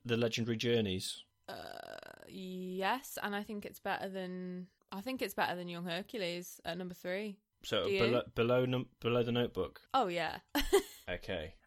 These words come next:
Speaker 1: And then finally, Half Nelson.
Speaker 2: Half Nelson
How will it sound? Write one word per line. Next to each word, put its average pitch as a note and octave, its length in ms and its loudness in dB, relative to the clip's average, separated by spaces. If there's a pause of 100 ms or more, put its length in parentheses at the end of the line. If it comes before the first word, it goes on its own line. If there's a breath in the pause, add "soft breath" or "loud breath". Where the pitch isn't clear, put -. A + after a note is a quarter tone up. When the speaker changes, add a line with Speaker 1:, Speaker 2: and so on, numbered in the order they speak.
(120)
Speaker 1:
And G#2+ 160 6
then G#2 80 8
finally, G#2 720 6 (480)
Half A2 460 6 (240)
Nelson. G#2 640 2 (280)
Speaker 2:
Half C#4+ 360 2
Nelson G3 1000 -4